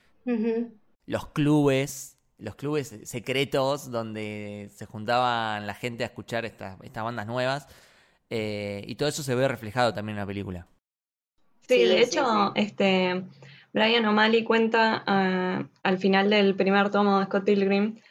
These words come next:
Speaker 3: que él la flasheó con una banda que se llama Plantry, que en un momento Scott tiene una remera de, de esa banda,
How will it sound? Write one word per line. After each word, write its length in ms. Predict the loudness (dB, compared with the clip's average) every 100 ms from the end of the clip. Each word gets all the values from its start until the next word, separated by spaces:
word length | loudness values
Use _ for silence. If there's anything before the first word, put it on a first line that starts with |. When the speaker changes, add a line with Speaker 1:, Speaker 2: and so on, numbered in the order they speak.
| _ _ _ -2
Speaker 3:
que 580 | 2 2 2 0 -2 -2
él 280 | 2 4 4
la 140 | 2 2
flasheó 800 | 0 2 4 4 4 0 -2 2
con 160 | 2
una 160 | 4 4
banda 220 | 4 4
que 80 | 2
se 80 | 0
llama 220 | 0 2
Plantry, 640 | 2 2 2 2 2 0 -2
que 320 | 2 4 4
en 100 | 4
un 80 | 4
momento 320 | 4 4 2
Scott 240 | 2 0 2
tiene 240 | 4 4
una 320 | 4 4 2 4
remera 440 | 4 4 4 4
de, 300 | 4 2 0
de 140 | 2 2
esa 180 | 2 0
banda, 440 | 0 0 0 -2